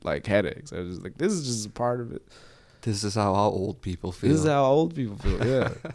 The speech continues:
Speaker 2: <laughs>
Speaker 1: you hit puberty and then you just feel terrible all the time.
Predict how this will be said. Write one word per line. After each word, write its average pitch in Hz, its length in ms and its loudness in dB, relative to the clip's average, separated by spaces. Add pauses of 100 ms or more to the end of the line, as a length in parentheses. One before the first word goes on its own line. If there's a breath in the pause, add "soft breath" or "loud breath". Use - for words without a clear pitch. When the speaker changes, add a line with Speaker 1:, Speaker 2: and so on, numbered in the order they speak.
Speaker 2:
<laughs> - 300 -20
Speaker 1:
you 127 140 2
hit 160 260 10
puberty 139 760 8
and 113 120 4
then 113 240 4
you 117 100 2
just 117 300 0
feel 120 260 2
terrible 120 520 0
all 110 300 2
the 110 80 -8
time. 107 340 -4